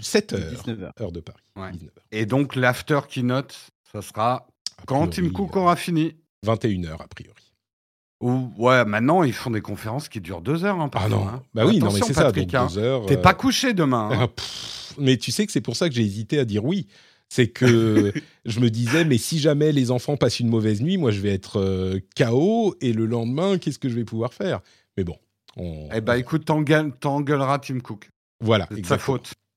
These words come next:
Speaker 3: C'est de sa faute.
Speaker 1: <laughs> Cédric, où te retrouve-t-on ?
Speaker 2: Yes.
Speaker 1: Je vais arrêter de parler
Speaker 2: Eh
Speaker 1: de
Speaker 2: ben, moi, on
Speaker 1: trous.
Speaker 2: me trouve pendant le keynote <laughs> sur keynote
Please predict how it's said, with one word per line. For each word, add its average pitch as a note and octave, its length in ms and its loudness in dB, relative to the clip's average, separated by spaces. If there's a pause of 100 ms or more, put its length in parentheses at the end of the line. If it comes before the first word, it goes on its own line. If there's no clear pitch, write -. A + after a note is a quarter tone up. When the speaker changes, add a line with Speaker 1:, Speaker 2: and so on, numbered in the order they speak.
(240)
Speaker 3:
C'est A#2 100 -6
de F3 40 0
sa A#2+ 140 -4
faute. - 260 -8 (300)
Speaker 1:
<laughs> - 280 -14
Cédric, A#3+ 720 -2 (280)
où B3 120 0
te - 140 -2
retrouve-t-on ? F#3 680 2
Speaker 2:
Yes. C3+ 180 0 (280)
Speaker 1:
Je A2+ 80 -6
vais B2+ 40 6
arrêter C3 240 2
de B2+ 60 -6
parler A2+ 200 2
Speaker 2:
Eh A#2 40 -2
Speaker 1:
de C3 60 -2
Speaker 2:
ben, C#3+ 60 -2
moi, F#3 80 2
on F3+ 100 2
Speaker 1:
trous. G3+ 180 -4
Speaker 2:
me G3+ 40 -2
trouve - 100 -12 (220)
pendant A3 400 2
le F#3 120 2
keynote E3+ 640 -2 (320)
<laughs> - 360 -16
sur D3 200 -2
keynote F3 520 -6